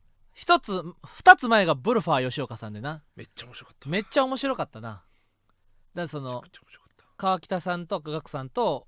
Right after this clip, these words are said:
Speaker 1: 俺と肥満と椅子四つ並んでてな。ほんで、その、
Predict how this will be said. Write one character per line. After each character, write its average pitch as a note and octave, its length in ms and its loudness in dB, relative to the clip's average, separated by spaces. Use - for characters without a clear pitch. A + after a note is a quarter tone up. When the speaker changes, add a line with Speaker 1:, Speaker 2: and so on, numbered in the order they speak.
Speaker 1:
俺 C#3+ 260 -4
と F#3+ 200 0
肥 D3+ 200 -10
満 C#3+ 220 -6
と G3+ 300 0
椅 D#3 80 -6
子 E3+ 180 -6
四 G3 120 0
つ - 180 -16
並 B2 200 -4
ん - 20 -6
で A#2 100 -10
て G#2+ 60 -14
な。 C3 220 -12
ほ F#3 80 -10
ん - 20 -6
で、 F3 300 -2
そ - 200 -18
の、 A#2+ 320 -12